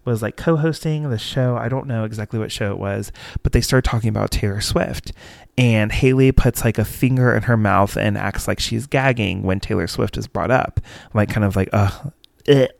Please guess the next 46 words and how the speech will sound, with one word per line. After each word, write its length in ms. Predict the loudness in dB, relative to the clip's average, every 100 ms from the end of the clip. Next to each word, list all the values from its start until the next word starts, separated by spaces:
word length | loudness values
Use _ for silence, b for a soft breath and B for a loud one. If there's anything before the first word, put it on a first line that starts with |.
| -6
that 280 | -4 -2 0
bitch," 420 | 0 0 -4 -4
like, 240 | -6 -8 -20 -20 _ _ -6
that 280 | 0 2 2
kind 140 | 0
of 100 | -2
energy. 380 | -6 -8 -8 -2
Mean 240 | 2 2
girl, 340 | 4 6 6 4
petty 300 | 2 2 2
ass 240 | 0 0
energy. 440 | -2 -4 -4 -6 -8 B B B B B B _
And 680 | -2 0 2 0 -2 -4 -8 _ -20
Selena 440 | -14 -6 -2 -2
Gomez 640 | 0 2 2 0 -2 -6
was 140 | -10 -6
having 360 | -6 -4 0
<laughs> 0 |
none 160 | 4 4
of 140 | 2
this, 400 | 0 -6 -6 -10 -12 B B B
even 200 | 6 8
though 160 | 6
it 180 | 4 0
kind 240 | 0 2 2
of 100 | 4
was, 240 | 4 4
you 60 | 0
could 140 | -2
tell 180 | 0 0
the 80 | 2
video 200 | 2 2
was 120 | 0
kind 160 | -2
of 100 | -2
long 240 | -2 -4 -2
ago, 340 | -2 0 0
but 200 | -2 -6
Selena 640 | -4 -4 -2 0 0 -2 -6 b b b b 0
did 140 | 4
not 460 | 4 4 4 2 -2 _ _ _ _ _ _ _ _ -4
come 160 | 0
to 80 | 0
play 220 | 0 0
at 120 | -2
all. 300 | -6 -6 -8